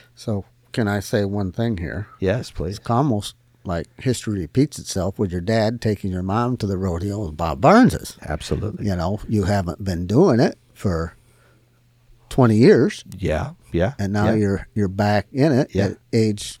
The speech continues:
Speaker 1: twenty-five.
Speaker 2: Oh, every bit of that, maybe twenty-seven. Um, Kathleen is our youngest, our daughter is,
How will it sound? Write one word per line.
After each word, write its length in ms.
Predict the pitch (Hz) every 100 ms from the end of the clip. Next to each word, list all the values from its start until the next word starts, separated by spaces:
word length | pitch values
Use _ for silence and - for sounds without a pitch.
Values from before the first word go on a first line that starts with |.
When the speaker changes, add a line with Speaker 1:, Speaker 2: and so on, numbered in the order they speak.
| _
Speaker 1:
twenty-five. 640 | - 101 98 101 107 175 220 -
Speaker 2:
Oh, 1160 | - 95 95 87 85 85 85 82 82 82 82 87
every 280 | 92 85
bit 220 | 80 90 82
of 100 | -
that, 280 | 82 107 -
maybe 280 | 85 76 85
twenty-seven. 880 | - 87 85 85 - 80 110 196 196 _ _ - - _
Um, 480 | - 85 82 80 78 -
Kathleen 760 | - 90 90 82 85 101 113 85
is 640 | 80 78 78 78 - - -
our 140 | 78
youngest, 540 | 80 85 87 87 - -
our 160 | 82 71
daughter 420 | - 73 - -
is, 440 | - - 73 71